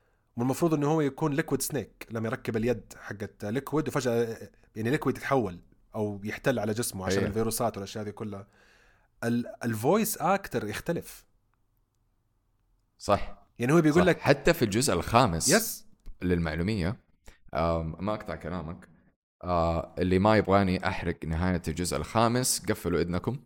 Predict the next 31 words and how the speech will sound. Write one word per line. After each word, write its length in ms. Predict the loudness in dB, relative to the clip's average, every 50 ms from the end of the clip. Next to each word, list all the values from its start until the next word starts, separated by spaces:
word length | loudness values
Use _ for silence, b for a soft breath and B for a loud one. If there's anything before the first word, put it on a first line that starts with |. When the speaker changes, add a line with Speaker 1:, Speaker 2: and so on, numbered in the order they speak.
| _ _ _ -6
Speaker 2:
<laughs> 1000 | -6 -4 2 0 0 0 0 -4 -6 -6 _ _ _ _ _ _ _ _ _ -4
بس 200 | -2 -2 2 6
لازم 260 | 6 6 8 6 4
أنا 160 | 2 2 2
أتكلم 300 | 0 0 -2 -2 -2 -2
في 100 | -2 -2
النقطة 380 | -4 -4 -4 -4 -2 -2 -2 0
هذه، 40 | 0
لأن 140 | 0 -2 -2
النقطة 340 | -4 -4 -6 -8 -8 -6
مرة 180 | -6 -4 -4 -6
جميلة. 340 | -6 -8 -10 -10 -10 -12 -14 -16 _ _ _ _ -20 _ -8 -4
لما 220 | -4 -2 0 0
اللعب 380 | 0 0 0 0 0 0 -2 -4 -6 -16 -20 _ _ _ _ -12 -6
قريبي، 400 | -4 -2 0 0 0 0 -2 -2
أول 280 | 0 2 2 2 2 2
ما 100 | 0 0
بدأ 200 | 0 0 -2 -2
اللعبة، 400 | -2 0 0 -2 0 -2 -4 -6
طبعًا 320 | -6 -6 -4 -4 -2 -2
هو 140 | 0 0 0
جنن، 380 | 0 0 0 0 0 -2 -4 -4
هو 440 | -4 -4 -2 0 0 -2 -2 -6 -16 _ _ -12
يمكن 240 | -10 -10 -8 -6 -4
مجنون 280 | -4 -4 -2 -2 -2 -2
أكثر 260 | -2 -4 -4 -4 -4
مني 200 | -2 -2 -2 -2
ومنك 280 | -2 -4 -4 -4 -6 -10
في 180 | -10 -10 -8
ميتل 260 | -8 -6 -8 -8 -8
جير، 340 | -6 -4 -4 -4 -4 -6 -14